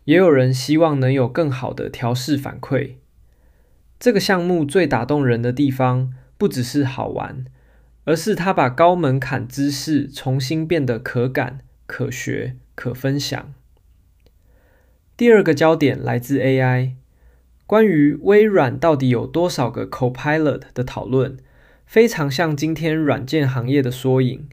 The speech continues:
A I几乎被塞进一切产品，但名字统一了，不代表体验统一了。大家的吐槽其实指向一个更深的问题。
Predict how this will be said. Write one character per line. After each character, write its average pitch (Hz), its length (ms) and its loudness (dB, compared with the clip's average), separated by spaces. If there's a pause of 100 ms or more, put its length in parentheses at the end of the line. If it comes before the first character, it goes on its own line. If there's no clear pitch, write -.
(720)
A 196 180 4
I 190 200 2
几 190 240 -4
乎 180 160 -2
被 180 160 0
塞 156 260 0
进 151 280 -2
一 127 160 -4
切 139 240 0
产 113 240 -8
品， 131 260 -10 (600)
但 196 160 2
名 139 280 0
字 156 240 -2
统 117 280 -8
一 123 160 0
了， - 260 -4 (380)
不 170 100 -4
代 180 180 2
表 127 280 2
体 123 300 -8
验 135 300 0
统 - 300 -10
一 120 160 -4
了。 123 300 -8 (880)
大 269 180 2
家 202 160 0
的 180 100 2
吐 120 220 -4
槽 113 340 -4
其 139 180 -2
实 143 220 -2
指 117 180 -8
向 143 280 -2
一 - 20 0
个 127 160 0
更 147 240 2
深 135 260 0
的 127 120 2
问 123 200 0
题。 - 420 -14